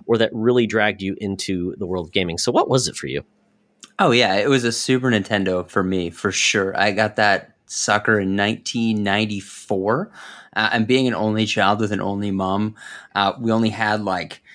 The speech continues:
Speaker 2: we only had one game, and it was Super Mario World. And she would just bring me to her work, uh, which at the time was at a gym, and I'd just, like, hang out in the basement and bring my Super Nintendo and just play it for hours on end. And, like, she didn't have to get me a babysitter, uh, and, you know,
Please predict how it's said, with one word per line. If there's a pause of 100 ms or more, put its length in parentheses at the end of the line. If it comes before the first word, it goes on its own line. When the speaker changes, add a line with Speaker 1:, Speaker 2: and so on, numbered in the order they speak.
(120)
Speaker 2:
we
only
had
one
game,
and
it
was
Super
Mario
World. (340)
And
she
would
just
bring
me
to (120)
her
work,
uh,
which
at
the
time
was
at
a
gym,
and
I'd
just,
like,
hang
out
in
the
basement
and
bring
my
Super
Nintendo
and
just
play
it
for
hours
on
end.
And,
like, (240)
she
didn't
have
to
get
me
a
babysitter, (420)
uh,
and,
you
know,